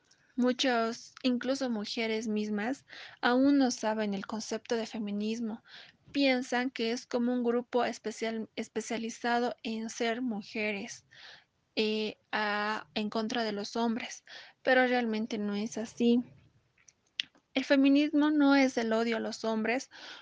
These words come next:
o, o tener que luchar contra ellos, sino que realmente esto, el feminismo es una ideología que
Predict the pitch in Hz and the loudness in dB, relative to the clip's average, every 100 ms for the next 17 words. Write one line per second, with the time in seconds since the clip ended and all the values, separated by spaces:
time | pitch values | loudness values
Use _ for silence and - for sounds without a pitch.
0 | - - 220 214 208 208 226 - _ _ | -2 6 8 8 8 6 4 0 _ _
1 | - 208 - 233 226 240 262 247 220 220 | -2 -2 0 0 4 2 2 -2 -2 -2
2 | 233 226 - 214 220 220 220 226 226 233 | -2 -2 -2 -6 -4 -2 2 2 2 -2
3 | - - - - - - - 285 269 269 | -8 -14 -20 -20 -20 -20 2 6 8 6
4 | 277 269 247 240 240 233 220 226 - 214 | 4 2 4 2 2 0 0 -4 -4 -2
5 | 226 - _ - 226 240 - 233 233 - | -2 -4 _ 0 0 0 -2 0 0 0
6 | _ _ _ _ 247 254 262 247 240 254 | _ _ _ _ -2 4 4 6 4 2
7 | 240 247 269 254 262 - 214 202 220 220 | 0 0 2 2 2 -2 -4 0 0 0
8 | 208 - - 233 233 202 254 - - - | -2 -4 -6 -2 0 0 -4 -12 -20 -20
9 | _ _ - 220 220 226 220 226 240 262 | _ _ -10 -6 -4 -4 -6 -6 -8 -10